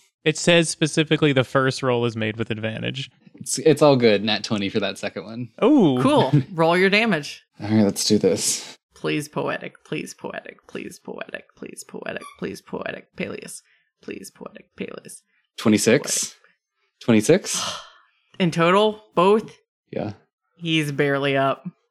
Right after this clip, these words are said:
Speaker 2: Oof. It's okay.
Speaker 3: You stab into him. He staggers back. He goes down to his knee. It's his turn. And he says,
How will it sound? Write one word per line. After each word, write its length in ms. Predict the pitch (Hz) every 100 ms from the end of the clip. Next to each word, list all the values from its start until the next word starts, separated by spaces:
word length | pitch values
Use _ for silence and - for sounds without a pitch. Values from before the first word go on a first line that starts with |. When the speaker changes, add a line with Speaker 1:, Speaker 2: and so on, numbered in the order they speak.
| - 175
Speaker 2:
Oof. 800 | 135 107 - - - - - - - - - - - _ _ - - - - -
It's 140 | - 117
okay. 440 | 101 101 87 92 - - _ -
Speaker 3:
You 380 | 208 208 226 220
stab 460 | 208 - 202 190 185
into 280 | 180 196 175
him. 420 | 165 156 151 - _
He 260 | - 233
staggers 480 | 226 233 196 175 180
back. 320 | 185 165 156
He 100 | 180
goes 280 | 175 170 160
down 220 | 160 156 160
to 100 | 156
his 160 | 147
knee. 500 | 147 147 143 139 139 _ _ _ _ -
It's 160 | - -
his 260 | 220 208
turn. 600 | - 196 165 143 139 143 _ _ _ _ _ _ _ -
And 140 | 151
he 140 | 170
says, 560 | 156 156 147 135 127